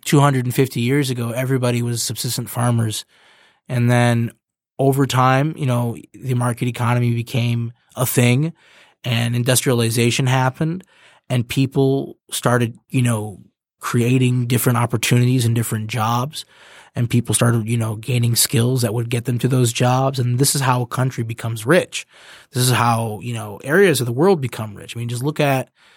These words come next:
in the last, you know, like I said, you know, I keep saying this, United Nations said in the last thirty years, over a billion people have been lifted out of poverty. And that's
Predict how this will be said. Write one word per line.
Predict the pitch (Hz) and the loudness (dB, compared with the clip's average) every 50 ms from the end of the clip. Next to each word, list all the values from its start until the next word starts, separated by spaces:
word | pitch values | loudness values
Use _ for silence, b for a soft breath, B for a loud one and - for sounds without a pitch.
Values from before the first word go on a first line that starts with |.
| b b b b - | b b b b -16
in | - - 127 127 | -10 -6 -4 -4
the | 123 | -2
last, | 120 123 123 127 123 - - | 0 0 0 0 0 -2 -2
you | 147 | -2
know, | 135 123 | -2 -2
like | 117 110 | -2 -2
I | 117 | -2
said, | - - 156 156 143 110 104 - | 0 2 2 2 2 0 -4 -10
you | - | -14
know, | 110 107 | -14 -12
I | 104 101 87 | -12 -14 -10
keep | - - 135 120 | -6 -4 -4 -2
saying | - - 151 160 156 123 | 0 2 2 4 2 2
this, | 104 101 - | 0 -4 -6
United | 131 120 123 127 123 120 127 | -4 -4 -2 -2 -4 -2 2
Nations | 139 156 185 175 - - 110 104 107 - b b b b b b b b b b b _ | 4 4 4 4 2 -2 -4 -8 -10 -12 b b b b b b b b b b b _
said | - - - 131 127 120 | -6 -2 0 0 0 0
in | 117 | 0
the | 123 127 | 0 0
last | 127 123 113 - - | 2 0 0 -2 -2
thirty | - 147 147 147 139 | 0 2 2 2 2
years, | 139 139 143 139 135 123 117 | 0 0 0 0 0 0 0
over | 123 117 120 120 | -2 -2 -2 -2
a | 113 | -4
billion | 113 117 120 131 139 135 131 123 | -4 -2 -2 0 0 0 0 0
people | 113 - 131 123 - - | 0 0 0 0 2 2
have | 117 117 | 0 2
been | 117 120 117 117 | 2 0 2 2
lifted | 123 117 - 151 120 | 2 2 2 0 0
out | 113 113 | 0 -2
of | - | -2
poverty. | - - 139 165 190 165 117 98 - _ _ _ _ _ _ _ _ _ _ _ _ _ _ _ - | 2 4 4 4 4 2 -2 -6 -10 _ _ _ _ _ _ _ _ _ _ _ _ _ _ _ -2
And | 135 123 | 2 2
that's | 127 120 - | 2 2 0